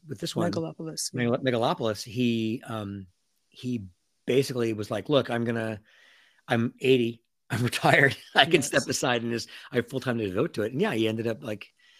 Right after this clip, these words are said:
Speaker 1: he was able to take out enough cash 'cause no one wanted to finance it as it was, take out enough cash on his own to do it. But he was, he has a very interesting point he made in an
Speaker 2: Mm-hmm.
Speaker 1: interview recently. He said, "We forget that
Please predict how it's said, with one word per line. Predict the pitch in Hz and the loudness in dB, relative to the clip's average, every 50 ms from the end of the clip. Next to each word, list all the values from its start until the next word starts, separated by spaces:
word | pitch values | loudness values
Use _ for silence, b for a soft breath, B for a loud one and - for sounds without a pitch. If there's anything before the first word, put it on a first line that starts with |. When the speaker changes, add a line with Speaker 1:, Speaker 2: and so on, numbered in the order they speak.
| b b b b b b b b b b b _ _ | b b b b b b b b b b b _ _
Speaker 1:
he | - 131 117 | -4 -2 -2
was | 107 95 120 | 2 4 4
able | 127 123 120 | 4 4 4
to | 120 | 0
take | 123 - 135 131 127 | -4 -2 0 2 2
out | 123 107 | 2 2
enough | 110 113 120 117 - | 0 0 -2 -4 -4
cash | - 135 139 143 - - | -2 -2 -2 0 -2 -4
'cause | 107 95 | -4 0
no | 120 123 | 2 4
one | 131 131 123 | 4 4 4
wanted | 123 117 110 | 0 -2 -4
to | 98 - | -6 -10
finance | - - 131 135 131 117 107 98 - 110 | -8 -6 -6 -4 -4 -6 -6 -8 -8 -8
it | 98 95 113 - _ _ _ _ _ _ _ _ _ _ _ _ - | -8 -8 -10 -12 _ _ _ _ _ _ _ _ _ _ _ _ -12
as | 117 107 98 98 | -10 -10 -10 -8
it | 98 | -4
was, | 90 127 180 170 113 98 95 95 - - b b b b b b - | -2 0 0 0 0 -2 -4 -6 -10 -14 b b b b b b -2
take | - 120 113 | 0 2 2
out | 120 113 | 2 0
enough | 110 113 104 - | -2 -4 -6 -4
cash | - 117 110 107 110 | 0 0 0 0 0
on | 113 101 | -4 -6
his | 90 95 | -6 -4
own | 107 98 | -4 -4
to | 90 | -4
do | 87 110 143 123 | 0 2 2 2
it. | 101 92 | 2 0
But | 117 104 | -4 -4
he | 95 143 170 175 | -2 0 2 4
was, | 170 143 127 - B B B B B B B B B B | 2 2 2 -2 B B B B B B B B B B
he | - 185 | 8 8
has | 175 139 | 8 8
a | 139 113 | 6 4
very | 101 101 143 170 180 175 180 - | 6 10 12 12 12 12 10 4
interesting | 165 147 - 151 - - 143 127 110 - _ | -2 -4 -4 -6 -6 -4 -4 -4 -4 -6 _
point | - - 139 117 104 104 - _ _ _ _ _ _ | -8 -6 -6 -6 -6 -8 -14 _ _ _ _ _ _
he | - - 123 | -14 -10 -8
made | 113 110 110 107 | -6 -4 -4 -4
in | 98 95 | -4 -4
an | 107 | -6
Speaker 2:
Mm-hmm. | |
Speaker 1:
interview | 110 113 120 - 80 90 90 | -4 -4 -6 -6 -6 -8 -8
recently. | 92 95 - - 113 104 95 95 95 95 - b b b b b b _ _ _ _ _ _ _ _ | -8 -8 -8 -8 -10 -10 -8 -8 -8 -10 -12 b b b b b b _ _ _ _ _ _ _ _
He | - 120 | -4 -4
said, | - - 139 127 123 117 - - - _ - | 0 4 4 6 6 4 2 -2 -10 _ -6
"We | 135 117 107 | -4 -4 -4
forget | 104 - - 127 98 - - 208 233 151 117 104 123 - _ _ _ _ _ _ _ _ _ _ - 104 _ - | -4 -4 -4 -4 -2 0 0 2 2 2 2 0 -2 -6 _ _ _ _ _ _ _ _ _ _ -20 -16 _ -6
that | 135 127 123 120 117 117 120 - | -4 -2 -2 -2 -4 -6 -8 -12